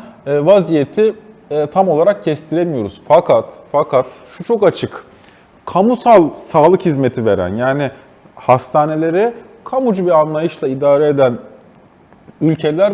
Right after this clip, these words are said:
bu, bu sınavdan çok rahat geçtiler. Hangi ülkeler? E, Güney Kore mesela. Hızla bütün ülkeye ücretsiz, e, koronavirüs testleri yaptı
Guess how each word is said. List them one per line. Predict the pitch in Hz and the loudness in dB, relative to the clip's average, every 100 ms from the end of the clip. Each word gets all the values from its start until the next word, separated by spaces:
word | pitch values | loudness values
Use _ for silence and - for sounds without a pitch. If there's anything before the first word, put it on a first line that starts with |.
| 180 | -4
bu, | 170 - 165 | -10 -12 -8
bu | 185 | -8
sınavdan | - 170 147 143 185 | -6 -2 -2 0 -4
çok | 180 151 | -2 -4
rahat | 139 127 127 - | 2 2 2 -4
geçtiler. | 90 - 92 87 | -8 -10 -10 -4
Hangi | 147 170 147 | -2 -2 -2
ülkeler? | 113 123 127 175 - - - - | -4 -4 -2 -2 -4 -20 -20 -8
E, | 113 110 | -4 -2
Güney | 120 139 135 | -2 -2 -2
Kore | 120 101 | -4 -4
mesela. | 90 82 90 78 76 - - _ _ _ _ | -6 -8 -10 -10 -12 -18 -20 _ _ _ _
Hızla | - 196 233 202 160 156 131 | -4 0 2 2 2 2 0
bütün | 123 - | -10 -4
ülkeye | 202 170 143 123 139 175 | -2 -2 0 0 0 -2
ücretsiz, | 151 117 131 131 - 151 - - _ - | -6 -6 -4 -4 -4 -8 -8 -20 _ -10
e, | 117 | -8
koronavirüs | 113 127 143 143 120 117 - - - _ | -2 2 2 2 0 -2 -6 -20 -20 _
testleri | - 123 - 120 110 | -4 -4 -2 -2 0
yaptı | 104 101 - 147 | 0 -2 -4 -2